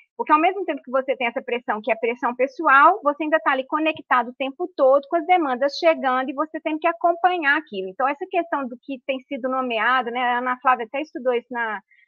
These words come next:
dissertação dela de mestrado, a questão das redações virtuais, né? Isso é uma coisa pra gente também observar.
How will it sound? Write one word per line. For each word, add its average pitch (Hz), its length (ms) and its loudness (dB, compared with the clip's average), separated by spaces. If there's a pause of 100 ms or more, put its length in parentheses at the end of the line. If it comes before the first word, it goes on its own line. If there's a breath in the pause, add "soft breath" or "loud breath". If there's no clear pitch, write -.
dissertação 233 800 -2
dela 220 180 0
de 214 160 -10
mestrado, 233 800 -4 (260 soft breath)
a 208 80 -8
questão 247 240 -4
das 240 160 -4
redações 262 640 -4
virtuais, 254 720 -2
né? 269 200 -4 (280 soft breath)
Isso 214 180 -8
é 302 80 2
uma 427 320 -2
coisa 370 320 0
pra 381 140 -2
gente 330 300 -6
também 262 480 -2
observar. 185 640 -10